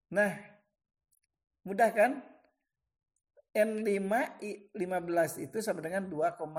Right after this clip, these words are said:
interest vektornya adalah dua koma nol satu satu. Sekarang, contoh yang tadi, P-nya itu adalah nilai uang sepuluh juta,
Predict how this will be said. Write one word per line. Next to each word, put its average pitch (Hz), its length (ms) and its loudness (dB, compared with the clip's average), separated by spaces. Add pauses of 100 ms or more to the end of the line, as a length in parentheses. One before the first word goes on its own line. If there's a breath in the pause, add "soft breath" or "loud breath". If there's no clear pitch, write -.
(600)
interest 190 400 -2
vektornya 143 560 -2
adalah 143 400 -2
dua 143 400 -2 (240)
koma 135 400 -6
nol 135 240 -8
satu 135 280 -14
satu. 127 320 -12 (480)
Sekarang, 202 520 4 (1040)
contoh 233 320 2
yang 220 240 2
tadi, 214 480 0 (1600 soft breath)
P-nya 233 680 -2
itu 269 80 -4
adalah 240 600 2 (200)
nilai 220 320 -4
uang 226 240 0
sepuluh 196 400 -2
juta, 147 560 -8